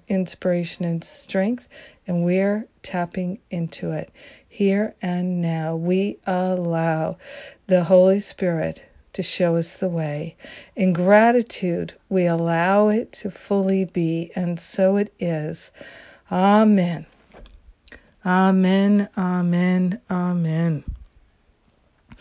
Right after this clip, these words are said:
Hmm. Yes. Cultivating the courage to grow. The strength is within. <sighs>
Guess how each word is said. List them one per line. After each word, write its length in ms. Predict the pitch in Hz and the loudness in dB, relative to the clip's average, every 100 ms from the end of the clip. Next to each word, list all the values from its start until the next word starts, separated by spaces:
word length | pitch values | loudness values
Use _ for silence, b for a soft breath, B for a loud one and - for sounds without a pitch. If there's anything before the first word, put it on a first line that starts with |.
| B B B B B B B B B _ | B B B B B B B B B _
Hmm. 640 | 311 349 339 330 320 240 190 160 B B B - | -2 -2 -4 0 4 4 4 0 B B B -6
Yes. 800 | 208 190 208 175 - - - - B B B B B B | 0 2 4 2 -4 -10 -8 -6 B B B B B B
Cultivating 680 | - 226 240 233 233 226 233 | 2 4 4 4 4 6 4
the 140 | 196 170 | 4 -2
courage 640 | - 202 196 196 196 - - - | -4 0 2 2 -2 -10 -12 -16
to 200 | - 190 | -6 -4
grow. 600 | - 165 156 147 143 151 _ _ - - _ _ - | -4 -6 -4 -4 -6 -10 _ _ -16 -16 _ _ -10
The 100 | 175 | -10
strength 800 | - - 196 170 151 - - - b b b - | -10 -4 -2 -2 -4 -14 -20 -20 b b b -8
is 240 | 180 165 | -6 -4
within. 560 | 175 165 160 147 151 160 _ B B B B B B B B B B B _ _ | -4 -2 -4 -6 -10 -14 _ B B B B B B B B B B B _ _
<sighs> 140 | B | B